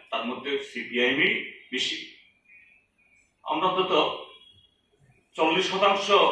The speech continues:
আসনে আমরা প্রার্থী দিয়েছি, যদিও সবটা রাখা যায়নি,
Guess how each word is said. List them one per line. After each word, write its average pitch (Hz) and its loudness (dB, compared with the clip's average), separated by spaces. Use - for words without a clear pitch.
আসনে 175 0
আমরা 151 2
প্রার্থী 135 -2
দিয়েছি, 147 0
যদিও 143 -4
সবটা 147 -2
রাখা 135 0
যায়নি, - -4